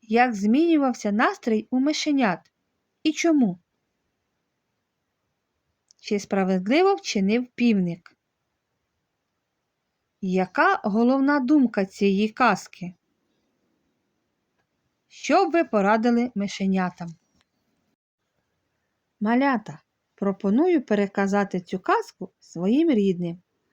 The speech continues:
А щоб вам було легше це зробити, використайте цю таблицю.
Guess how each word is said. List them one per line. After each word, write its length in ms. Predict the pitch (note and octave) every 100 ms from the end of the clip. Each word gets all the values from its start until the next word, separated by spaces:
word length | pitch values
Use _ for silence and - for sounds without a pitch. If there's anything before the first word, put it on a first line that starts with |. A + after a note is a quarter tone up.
| _ _ _ _
А 140 | F#3+
щоб 220 | F#3+ - G3
вам 220 | A#3 G#3+
було 220 | G3 F3+
легше 440 | F3+ C4+ F#4 -
це 200 | C4 A3+
зробити, 640 | G#3 G#3 G3+ F#3+ F3 - F3 - _ _ _ _ _ _ _ _ _ -
використайте 800 | G3 D4+ F#4+ F4+ - C#4+ C4 G#3+
цю 200 | - G3+
таблицю. 680 | G#3 F#3 E3+ E3 - -